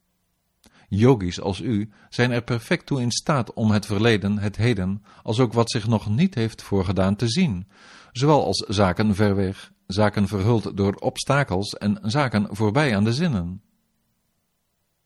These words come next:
Sri Shuka zei: Tijdens haar Swayamvara-ceremonie verkoos zij, Rukmavati,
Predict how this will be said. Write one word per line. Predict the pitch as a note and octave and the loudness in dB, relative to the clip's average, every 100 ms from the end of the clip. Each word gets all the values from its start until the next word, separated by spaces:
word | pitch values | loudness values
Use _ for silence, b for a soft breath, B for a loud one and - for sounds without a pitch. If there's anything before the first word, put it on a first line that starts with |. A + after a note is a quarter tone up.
| _ _ _ _ _ _ _ _ _ _ _ _ _ _ _ _ _ _ _ _ _ - | _ _ _ _ _ _ _ _ _ _ _ _ _ _ _ _ _ _ _ _ _ -6
Sri | - G2+ G2+ | 0 2 0
Shuka | - A2 G#2 | -4 0 0
zei: | F#2 D#2+ D#2+ F2 _ _ _ _ _ _ _ _ _ _ _ _ _ - | 0 -4 -6 -12 _ _ _ _ _ _ _ _ _ _ _ _ _ -4
Tijdens | A#2 A2+ A2+ | 0 2 0
haar | - G#2+ - | 2 2 0
Swayamvara-ceremonie | - - A#2 A#2 G#2+ A2+ A2 A2 - G#2+ A2 A#2+ A#2+ E2 G2+ _ b b b b | -4 -2 0 0 2 4 4 2 0 0 0 0 -2 -4 -10 _ b b b b
verkoos | - A2+ A#2 A2 - | -4 0 2 2 0
zij, | A2 G#2 G#2+ F#2 G2 | 0 2 2 2 -2
Rukmavati, | G2+ A2+ A2+ G#2 G#2+ - G2+ F#2 | -2 -2 0 -2 -2 -2 -4 -6